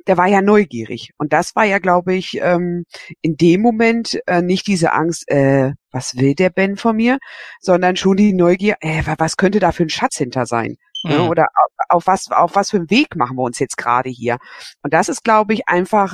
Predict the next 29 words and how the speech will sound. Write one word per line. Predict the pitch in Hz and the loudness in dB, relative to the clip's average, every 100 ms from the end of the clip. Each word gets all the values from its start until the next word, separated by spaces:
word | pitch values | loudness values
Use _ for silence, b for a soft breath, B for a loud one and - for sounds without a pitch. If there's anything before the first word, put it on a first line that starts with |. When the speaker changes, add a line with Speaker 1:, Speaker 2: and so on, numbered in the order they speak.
| 190 | -2
Speaker 1:
äh, | 196 185 185 | 0 0 0
die | 196 | 0
Neugier | 190 180 175 147 127 | 2 2 2 -2 -8
gewesen. | 123 123 117 113 - 107 B B 160 | -6 -8 -6 -6 -6 -10 B B -16
Und | - | -4
ich | 160 - | -4 0
glaube, | 156 180 170 | 0 2 2
deswegen | 165 - 208 180 | 0 -2 -6 0
war | 170 | 0
da | 185 - | 2 0
auch | 180 | -2
so | - 180 | -2 -4
eine, | 180 170 170 170 b b b - | 0 0 0 -4 b b b -4
ähm, | 160 160 170 175 165 | -2 0 -4 -6 -4
so | 180 | 0
eine | 190 | 0
Entspanntheit | 180 - 202 247 - 156 117 120 | -2 -2 0 0 0 -2 -2 -4
drin | 120 117 | -8 -4
beim | 127 | -4
Präsidenten, | 120 123 120 117 117 - | -4 -8 -6 -2 -4 -4
fand | - 156 135 | -4 -4 -4
ich. | 156 127 - - _ | -6 -6 -10 -20 _
Also | - 147 | -4 -2
es | 151 | 0
war | 151 | 0
so | 147 | 2
mein | 151 175 - | 2 0 0
Eindruck, | 117 117 123 - | -4 -4 -6 -2
dass, | 143 | -2